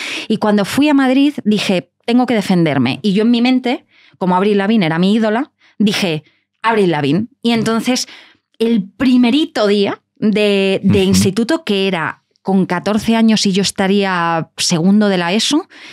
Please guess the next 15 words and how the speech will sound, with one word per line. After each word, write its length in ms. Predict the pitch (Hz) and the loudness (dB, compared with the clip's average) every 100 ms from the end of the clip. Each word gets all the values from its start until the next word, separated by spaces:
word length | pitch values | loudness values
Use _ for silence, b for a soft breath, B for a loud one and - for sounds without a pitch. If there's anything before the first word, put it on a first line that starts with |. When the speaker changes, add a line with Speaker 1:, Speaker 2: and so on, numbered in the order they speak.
| B B B B B _ _ _ | B B B B B _ _ _
Speaker 1:
fui 300 | - - 220 | -8 -2 -2
toda 400 | - - 220 226 | -2 -4 0 0
vestida 380 | 214 202 - 202 | 0 -2 0 2
de 100 | 190 | 4
negro, 340 | 180 208 233 277 | 4 4 2 0
con 220 | 180 165 | 0 -2
pinchos, 640 | - 220 247 240 247 247 | -2 0 2 2 0 0
con, 540 | - 180 165 151 147 143 | -2 -2 0 2 4 2
¿sabes?, 300 | 143 196 214 | 0 -2 -2
de 320 | 180 160 156 156 | 0 2 2 2
muñequeras, 640 | 170 165 156 202 214 208 | 2 2 0 -2 0 0
tal 140 | 170 - | 0 0
y 20 | |
Speaker 2:
Vale. 80 | - | 0
Speaker 1:
cual, 240 | 233 277 | -2 -4